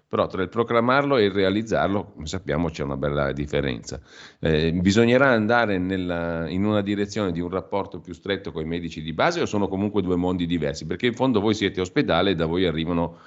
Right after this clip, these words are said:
quelli che sono gravi, no? Tra virgolette. Mentre il medico di base dovrebbe, cioè, evi-, evitare di, di portare la gente all'ospedale, cioè curare prima, no?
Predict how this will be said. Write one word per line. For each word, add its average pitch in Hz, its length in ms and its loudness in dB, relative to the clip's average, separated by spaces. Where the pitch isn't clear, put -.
quelli 82 200 -4
che 82 100 -6
sono 80 240 -2
gravi, 67 400 -2
no? 80 160 -4
Tra - 160 -8
virgolette. 65 640 -6
Mentre 95 260 0
il 90 60 -2
medico 110 380 0
di 180 100 -4
base 107 260 2
dovrebbe, 92 380 0
cioè, 92 160 -2
evi-, 98 220 -2
evitare 101 480 0
di, 90 320 -6
di 87 100 -10
portare 85 380 -4
la 82 80 -4
gente 85 280 -4
all'ospedale, 76 580 -4
cioè 82 140 -8
curare 101 380 2
prima, 76 520 -6
no? 107 320 -4